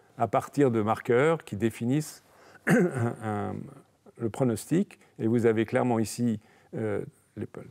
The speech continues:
trente-trois patients qui sont distingués en deux groupes de taille égale, comme vous pouvez le voir,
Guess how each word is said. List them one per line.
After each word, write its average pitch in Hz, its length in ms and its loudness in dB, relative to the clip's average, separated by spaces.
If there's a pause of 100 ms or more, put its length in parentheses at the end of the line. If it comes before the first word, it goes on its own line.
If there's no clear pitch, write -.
(100)
trente-trois 131 400 0
patients 147 460 -2
qui 120 120 -10
sont 107 180 -6
distingués 113 500 0
en 107 100 2
deux 120 140 4
groupes 110 320 2
de 101 80 -8
taille 95 280 -6
égale, 143 240 0
comme 107 160 -4
vous 95 120 -12
pouvez 98 180 -8
le 95 80 -6
voir, 135 360 0